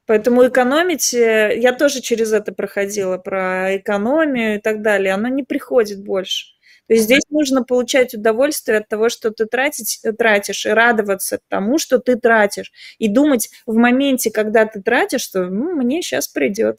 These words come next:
Speaker 1: Я потратила, мне щас придет. То есть это тоже такие мысли, которые еще больше ускоряют этот процесс. Поэтому экономить точно нельзя,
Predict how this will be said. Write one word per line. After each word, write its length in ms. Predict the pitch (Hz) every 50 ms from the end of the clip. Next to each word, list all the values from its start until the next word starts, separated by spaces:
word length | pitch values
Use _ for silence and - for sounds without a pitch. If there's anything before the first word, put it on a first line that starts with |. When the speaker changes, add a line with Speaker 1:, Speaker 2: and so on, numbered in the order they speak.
| _ _ _
Speaker 1:
Я 160 | 233 226 214
потратила, 520 | 220 226 220 226 - - 403 415 330 262 233
мне 160 | 220 226 240
щас 200 | 240 - - -
придет. 420 | - - 277 247 214 214 214 220 220 _ _ _ _ _ _ _ _ _ _ _
То 80 | - 214
есть 220 | 214 - - -
это 300 | 220 220 220 220 247 233
тоже 280 | - 277 285 262 240 214
такие 320 | 226 214 214 - 220 214
мысли, 360 | 208 233 320 415 - 311 262 220
которые 840 | - 202 196 - 233 247 262 262 254 226 214 208 202 202 202 202 - 220
еще 340 | 214 240 254 - - 269 247
больше 420 | 220 220 269 269 277 277 - 262 226
ускоряют 580 | 226 - - - 220 220 226 226 226 214 - 208
этот 260 | 202 - 208 208 _
процесс. 560 | - 190 190 190 - - 98 95 92 - - _ _ _ _ _ _ -
Поэтому 280 | 220 - 226 233 240 247
экономить 500 | 240 277 254 254 302 370 381 311 - -
точно 400 | 277 262 240 247 - - 202 190
нельзя, 600 | 190 190 190 190 202 196 208 226 240 269 262